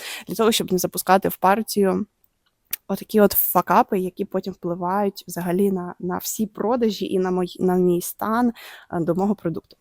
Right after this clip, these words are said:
Також, якщо казати про якісь інші приколи. Е, наприклад, я коли займалася своєю фермою, я привозила, могла привезти дуже часто, е, зелені шеф-кухарям своїм, набагато менше, ніж я обіцяла, бо воно просто не виросло,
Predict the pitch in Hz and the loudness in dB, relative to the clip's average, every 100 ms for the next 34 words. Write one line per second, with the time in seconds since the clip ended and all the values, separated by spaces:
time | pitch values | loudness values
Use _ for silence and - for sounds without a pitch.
0 | _ 220 214 - - - 196 190 - - | _ 2 2 0 -4 -6 -8 -8 -10 -6
1 | 233 247 233 226 196 202 208 196 - 190 | 0 2 2 0 -2 -2 -4 -8 -8 -8
2 | 196 196 - 202 - _ _ _ _ _ | -6 -8 -8 -10 -10 _ _ _ _ _
3 | 240 226 - 170 - 165 170 185 - - | 4 4 0 -8 -2 0 0 -2 -10 -14
4 | - 190 185 180 226 240 226 220 190 202 | 0 4 6 6 4 6 4 4 6 8
5 | 208 202 - 190 185 180 185 190 - 185 | 10 8 4 0 4 4 6 6 4 4
6 | 180 - 190 214 202 185 - 165 185 196 | 2 0 -2 -2 -2 -2 -2 4 4 4
7 | 185 180 175 175 - 190 196 208 - 170 | 0 0 -2 -2 0 2 4 4 2 -2
8 | 165 180 - 180 175 208 190 - 180 180 | -2 -2 -2 -4 -2 -2 -2 -2 -6 -8
9 | - 180 - - - - _ - - 190 | -14 -16 -16 -20 -20 -20 _ -10 -4 0
10 | 196 220 196 196 185 175 180 - 190 - | 2 2 2 0 -2 -6 -8 -2 0 -2
11 | 190 185 202 277 - - 214 208 196 214 | -6 0 4 4 2 -2 0 2 2 4
12 | 226 214 185 196 226 202 190 175 170 175 | 6 6 6 2 4 2 0 -2 -6 -6
13 | - 90 208 277 240 202 - 180 190 277 | -8 -8 -4 -4 -4 -8 -8 -8 -4 -6
14 | 285 - 254 | -8 0 0